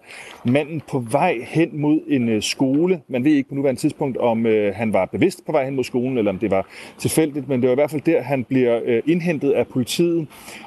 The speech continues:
og, øh, der bliver så også udløst skud. Manden, han bliver ramt, øh, bliver såret, og det er der, han bliver anholdt, og på det tidspunkt har han stadigvæk et,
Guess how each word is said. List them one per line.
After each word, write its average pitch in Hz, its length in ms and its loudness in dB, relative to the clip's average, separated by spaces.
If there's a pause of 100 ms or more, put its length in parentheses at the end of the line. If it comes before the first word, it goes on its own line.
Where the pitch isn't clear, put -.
og, 127 320 2
øh, 123 120 0
der 135 80 2
bliver 143 160 0
så 135 120 -2
også 127 220 0
udløst 143 520 0
skud. 151 460 0
Manden, 131 340 -2
han 123 200 -2
bliver 104 440 2
ramt, - 440 0
øh, 117 200 2
bliver 104 160 -4
såret, 135 420 0
og 117 80 -2
det 127 60 0
er 117 40 -2
der, 123 160 0
han 127 120 -8
bliver 117 160 -2
anholdt, 120 300 -2
og 120 60 -8
på - 60 -4
det 135 140 -2
tidspunkt 143 400 -2
har 120 140 -4
han 120 100 -2
stadigvæk 143 580 0
et, 123 240 -2